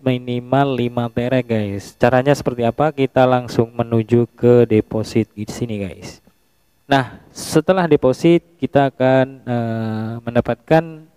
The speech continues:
keuntungan gitu, guys. Dan di sini kalian bisa salin link yang ada di sini ya.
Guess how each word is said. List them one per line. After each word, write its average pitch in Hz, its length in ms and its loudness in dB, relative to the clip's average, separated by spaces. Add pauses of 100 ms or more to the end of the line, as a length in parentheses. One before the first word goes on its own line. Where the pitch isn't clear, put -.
(960)
keuntungan 160 400 2
gitu, 110 240 0
guys. 95 400 -8
Dan 185 400 4
di 170 80 4
sini 175 240 0
kalian 165 320 4
bisa 135 320 2
salin 127 480 2
link 120 240 -6
yang 110 240 -6
ada 110 80 -4
di 107 160 -4
sini 113 240 -2
ya. 107 160 -2